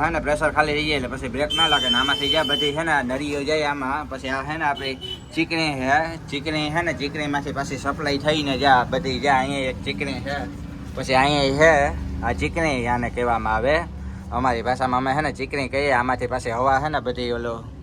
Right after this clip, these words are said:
સપ્લાય આમાં કરે, જારી આ છે ને અહીંથી હવા જાય આમાં અંદર. આ બધી છે ને ચીકણી આપણી લીક થઈ જાય ને તો અહીંથી છે ને હવા આપણી ખાલી થઈ જાય તો એ છે ને બ્રેક આપણે મારીએ તો અહીંયા કેવડાવે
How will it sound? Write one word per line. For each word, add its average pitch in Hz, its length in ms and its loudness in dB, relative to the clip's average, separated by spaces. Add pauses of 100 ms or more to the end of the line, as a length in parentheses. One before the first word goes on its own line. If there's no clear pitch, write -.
(520)
સપ્લાય 131 420 4
આમાં 123 260 4
કરે, 139 220 6 (180)
જારી 123 380 -2
આ 113 160 0
છે 131 120 -4
ને 120 100 -4
અહીંથી 113 300 -8
હવા 110 240 -2
જાય 127 220 2
આમાં 120 320 0 (540)
અંદર. 117 300 0 (560)
આ 117 120 2
બધી 135 300 0
છે 156 120 2
ને 156 60 0 (180)
ચીકણી 131 380 -4
આપણી 127 240 -2
લીક 139 200 -2
થઈ 143 160 -2
જાય 160 140 2
ને 139 80 -4
તો 131 80 4
અહીંથી 127 340 0
છે 147 120 0
ને 135 100 4
હવા 120 240 6
આપણી 120 280 -2 (380)
ખાલી 123 300 2
થઈ 143 220 2
જાય 135 260 2
તો 120 120 4
એ 120 80 0
છે 127 120 2
ને 131 140 2
બ્રેક 120 160 0 (880)
આપણે 113 360 4
મારીએ 131 280 4
તો 117 80 -2
અહીંયા 110 220 -2
કેવડાવે 127 460 6